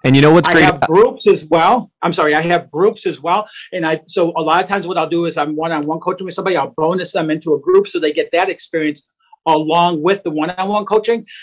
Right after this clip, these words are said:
Speaker 2: I can go through the curriculum of the, whichever program we end up utilizing in the group. And I still do on-spot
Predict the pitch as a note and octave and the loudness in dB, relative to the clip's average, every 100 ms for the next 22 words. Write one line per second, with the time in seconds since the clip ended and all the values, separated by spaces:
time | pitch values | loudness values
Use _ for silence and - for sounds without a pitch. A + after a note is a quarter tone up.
0 | - - E3 E3+ F3 F3 F3+ D#3+ - D#3+ | -6 -6 -4 0 0 2 0 -2 -2 -2
1 | G3 G3 F#3 E3 C3 - D3 F3 E3 D#3 | 0 0 -2 -4 -6 -8 -4 0 0 0
2 | F3 F3 F#3+ F#3 F3+ F3+ F3+ F3 F3 F3 | 2 2 0 -2 -4 -2 -4 -4 -6 0
3 | F3 F3+ F#3+ F3 - - - G3 G3+ F3+ | 0 0 -6 -16 -20 -20 -2 2 4 2
4 | C#3 - C#3 A#3+ G3 B2+ _ _ _ _ | -2 -8 2 4 4 0 _ _ _ _
5 | _ D#3+ D#3 D#3 A3 G3+ G3 E3+ E3+ - | _ -4 -4 0 2 2 2 0 0 -4
6 | E3+ | -6